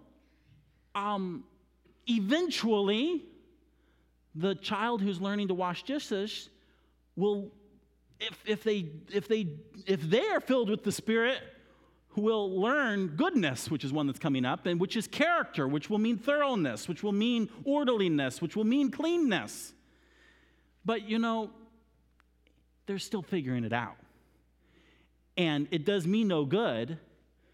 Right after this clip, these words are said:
to lose the joy or the love or the peace, and worst of all, to quench the Spirit of God when He has given me the ability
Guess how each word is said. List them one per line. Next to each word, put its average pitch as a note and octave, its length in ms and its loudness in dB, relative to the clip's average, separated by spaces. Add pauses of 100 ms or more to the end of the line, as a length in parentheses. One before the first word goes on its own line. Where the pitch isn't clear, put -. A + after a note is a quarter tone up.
(300)
to E3+ 120 -2
lose F3+ 300 0
the C3+ 80 0
joy D3+ 560 0 (800)
or D3+ 160 0
the C#3+ 80 2
love C#3 440 0
or B2+ 80 -2
the B2+ 80 -2
peace, - 840 -6 (1900)
and A#2 140 -4
worst D3+ 280 -6
of C3 120 -6
all, D#3 220 -6
to A2 80 -10
quench - 380 -8
the - 60 -14
Spirit C3+ 340 -6
of G#2+ 100 -8
God A#2 480 -8 (960)
when B2+ 140 -2
He D#3 180 0
has C#3+ 180 -2
given C3 280 0
me C3+ 120 0
the C#3 140 -2
ability A#2+ 640 -2